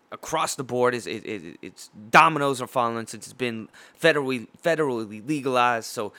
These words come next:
so get your bets if you wanna make some money. If you need a side job, fuck Uber, fuck Lyft,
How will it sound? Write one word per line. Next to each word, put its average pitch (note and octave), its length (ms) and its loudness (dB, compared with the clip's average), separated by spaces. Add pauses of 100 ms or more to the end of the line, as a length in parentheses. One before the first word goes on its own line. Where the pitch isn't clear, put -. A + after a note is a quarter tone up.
(140)
so C3 100 -10
get F3 260 -6
your E3 80 -8
bets B2+ 260 0
if A#2 100 -14
you B2 80 -8
wanna F#3 200 -2
make F3 180 -2
some D#3+ 160 -6
money. C3 280 -2
If A#2 120 -12
you B2+ 60 -8
need D#3 140 -4
a C#3 40 -8
side E3 440 4
job, C#3 380 0 (140)
fuck E3 400 0
Uber, D3+ 360 2 (180)
fuck - 400 4
Lyft, D#3+ 360 0